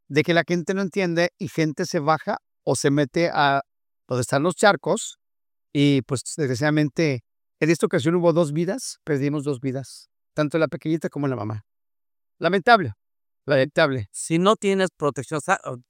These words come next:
Speaker 2: mucho dicen, "Al cabo yo sé nadar". Sí, pero l-, eh, la corriente es muy fuerte, no vas a poder,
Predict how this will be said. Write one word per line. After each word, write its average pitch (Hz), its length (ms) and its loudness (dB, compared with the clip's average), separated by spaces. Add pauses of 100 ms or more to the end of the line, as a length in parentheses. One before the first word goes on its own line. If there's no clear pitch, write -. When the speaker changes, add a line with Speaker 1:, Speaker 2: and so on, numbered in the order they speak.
Speaker 2:
mucho 165 280 -6
dicen, 123 180 -8
"Al 123 80 -8
cabo 190 240 0
yo 170 140 2
sé 190 160 -2
nadar". 139 360 -2 (120)
Sí, 247 280 -2 (120)
pero 160 260 4
l-, 151 340 -4
eh, 165 200 -6
la 156 160 -6
corriente 170 420 -10
es - 80 -14
muy 190 180 -6
fuerte, 202 480 0
no 151 140 2
vas 180 220 2
a 180 60 -2
poder, 147 680 0